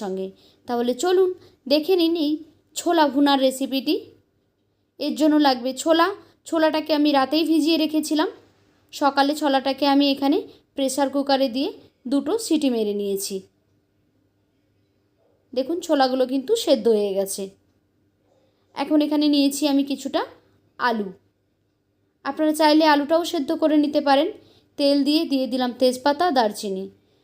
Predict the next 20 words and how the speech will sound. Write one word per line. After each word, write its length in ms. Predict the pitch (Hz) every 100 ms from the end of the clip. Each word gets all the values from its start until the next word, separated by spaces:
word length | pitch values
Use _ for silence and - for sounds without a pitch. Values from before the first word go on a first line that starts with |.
| _
সেই 160 | - 311
সঙ্গে 180 | 330 330
দিয়ে 200 | 269 277 254
দিলাম 220 | 262 254
পেঁয়াজ 260 | 269 247 269
কুচি 280 | - 302 330 403 - _ -
আর 140 | 311 415
কাঁচা 260 | 320 277 233
লঙ্কা 300 | 214 208 202
কুচি। 380 | 196 190 - 190 - _ _ _ _ _ _ _ _ _ _ _ _ _ _ _ _ -
এখন 220 | 294 330
একটু 200 | 302 302 339
নাড়াচাড়া 460 | 339 311 311 302
করে 240 | 302 302 294
নিচ্ছি। 360 | 294 294 - 359 - - _ -
পেঁয়াজটা 380 | 294 302 302 311
একটু 220 | 302 349
কালার 340 | 330 294 285 277
চেঞ্জ 280 | 302 294 311 330
হলে 200 | 294